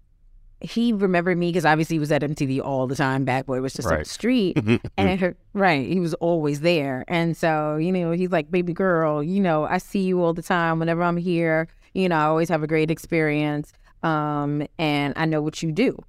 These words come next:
Speaker 1: you know, and I wanna do the same thing.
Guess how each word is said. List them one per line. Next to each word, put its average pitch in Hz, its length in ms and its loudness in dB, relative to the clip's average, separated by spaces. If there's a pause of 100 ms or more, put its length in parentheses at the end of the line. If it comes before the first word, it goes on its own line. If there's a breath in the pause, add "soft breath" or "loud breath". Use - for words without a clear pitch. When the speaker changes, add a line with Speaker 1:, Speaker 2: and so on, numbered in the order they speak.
(600)
Speaker 1:
you 170 160 2
know, 143 320 2
and 151 160 2
I 156 60 4
wanna 156 280 2
do 156 200 0
the 151 80 -4
same 147 340 0
thing. 139 520 -2